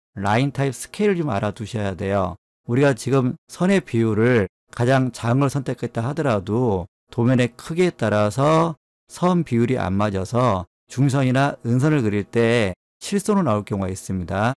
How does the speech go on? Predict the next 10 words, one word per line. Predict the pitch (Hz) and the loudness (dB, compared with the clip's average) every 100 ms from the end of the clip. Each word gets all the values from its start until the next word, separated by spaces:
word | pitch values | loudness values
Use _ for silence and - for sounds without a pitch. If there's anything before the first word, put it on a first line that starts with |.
| - | -6
이때 | 101 - 104 120 104 87 _ _ _ | -10 -6 -2 -2 -2 -6 _ _ _
전체적으로 | - 120 113 143 143 135 147 143 | -6 -4 -2 0 0 2 2 0
선의 | 170 175 180 | -6 -4 -2
비율을 | 156 - 135 165 151 | -4 -4 2 2 2
조절하는 | - 110 107 104 | -2 -2 0 -2
명령어 | 95 98 98 92 110 156 - _ _ _ | -2 -2 -2 0 2 2 -2 _ _ _
라인 | - 98 107 139 | -4 2 2 2
타입 | 143 139 131 | 0 -4 -4
스케일입니다. | - - 127 104 92 90 101 131 160 - _ _ _ | -8 -6 -4 -2 -4 -4 -2 -2 -4 -10 _ _ _
엘티에스씨에이엘이고요. | - 117 131 - - 165 170 180 180 - _ 104 113 - 143 131 - - 165 170 175 - 151 117 127 143 - 135 120 120 - _ 135 139 107 110 135 107 90 | -2 -2 -2 -6 -10 -4 0 0 -4 -10 _ -8 -8 -8 -6 -4 -6 -8 -4 -2 -4 -10 -10 -4 -2 -4 -8 -4 -2 -2 -4 _ -4 -2 -2 0 2 2 0